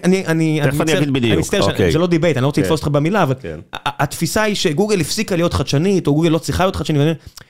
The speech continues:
Speaker 1: גוגל עדיין תומכת בכל כך הרבה חדשנות, ויש פה אפילו, רק פה לידינו, מרחק של כמה מאות מטרים מאיתנו, מאות אנשים שפותרים בעיות הנדסיות מדהימות, כדי להציל אנשים בהודו משיטפונות.
Speaker 2: יפה.
Speaker 1: ו-, והם אפילו לא מתקשרים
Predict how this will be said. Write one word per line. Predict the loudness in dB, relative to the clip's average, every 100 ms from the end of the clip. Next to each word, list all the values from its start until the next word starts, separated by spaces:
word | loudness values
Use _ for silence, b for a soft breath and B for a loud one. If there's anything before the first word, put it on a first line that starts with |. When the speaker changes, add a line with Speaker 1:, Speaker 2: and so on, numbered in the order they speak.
| B
Speaker 1:
גוגל | -2 0 0 -2
עדיין | -2 0 0 -4 -8 _
תומכת | -4 0 0 -2 -6
בכל | -4 -6 -4 -2 -2 -4 -8
כך | -6 -4 -4
הרבה | -2 -4
חדשנות, | -4 -2 0 0 -2 B B -4
ויש | -2
פה | -2
אפילו, | -4 -2 -4
רק | -4 -6 -2
פה | 0
לידינו, | 0 0 0 0 -2 -4
מרחק | -2 0 -2 -4
של | -4
כמה | -2 0
מאות | 2 0 0
מטרים | -2 -2 -4
מאיתנו, | -2 -4 -4 -4 B B B
מאות | 0 0 0 -2
אנשים | -2 -2 -2 -4 -6 b b
שפותרים | -6 -4 -4 -4 -2 0 2
בעיות | 2 2 2 2 0
הנדסיות | 0 0 -2 0 0 0
מדהימות, | -2 0 2 4 4 2 -2 B B
כדי | -2 0
להציל | 0 -2 -2 0
אנשים | 0 2 2
בהודו | 4 2 2
משיטפונות. | 0 -2 -2 0 0 -2 B B
Speaker 2:
יפה. | -4 0 0
Speaker 1:
ו-, | 0 0
והם | 0
אפילו | 2 2
לא | 2
מתקשרים | 0 -2 0 2